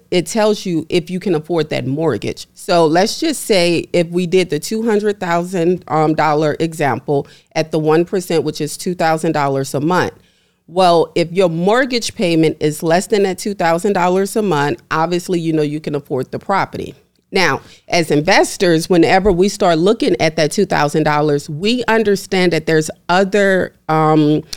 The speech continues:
expenses that's gonna be associated with this investment. So because there's other expenses associated with the investment,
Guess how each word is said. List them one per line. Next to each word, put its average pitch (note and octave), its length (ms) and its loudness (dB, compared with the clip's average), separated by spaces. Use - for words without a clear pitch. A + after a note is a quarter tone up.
expenses F3+ 760 0
that's E3 200 0
gonna E3+ 200 4
be D#3+ 300 2
associated D#3 840 0
with D3 160 -2
this C#3 200 -4
investment. C#3+ 680 -2
So G3+ 140 0
because A3 460 2
there's F#3 260 0
other F3 300 2
expenses D#3+ 540 -2
associated D#3 540 0
with D3+ 160 0
the D3+ 80 2
investment, F3 720 0